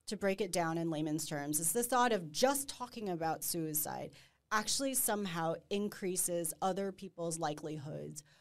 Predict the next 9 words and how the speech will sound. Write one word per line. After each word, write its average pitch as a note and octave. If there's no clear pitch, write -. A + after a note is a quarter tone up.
of F#3
thinking C#4
about D3
it D#3+
or G#3+
actually F#3+
attempting D3+
and E3
executing D3+